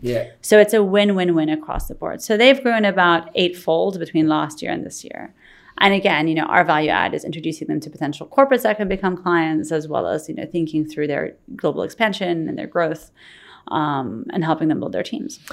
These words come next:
Speaker 1: How many companies do you say no to for everyone you say yes to?
Speaker 2: We get about twenty companies a week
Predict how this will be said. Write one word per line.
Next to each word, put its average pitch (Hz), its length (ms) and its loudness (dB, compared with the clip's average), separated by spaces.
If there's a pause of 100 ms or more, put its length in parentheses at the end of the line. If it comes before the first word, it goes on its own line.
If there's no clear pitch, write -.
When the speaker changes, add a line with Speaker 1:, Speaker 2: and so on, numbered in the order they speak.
Speaker 1:
How 131 160 -4
many 147 240 0
companies 104 500 -6
do 107 120 -10
you 98 40 -6
say 110 220 -2
no 104 220 -4
to 90 240 -8
for 98 120 -12
everyone 95 280 -10
you 92 60 -8
say 95 160 -12
yes 92 340 -12
to? 95 220 -16 (180)
Speaker 2:
We 247 500 6
get 247 380 2
about 240 420 0
twenty 180 560 -4
companies 151 640 -2
a 147 80 -6
week - 460 -10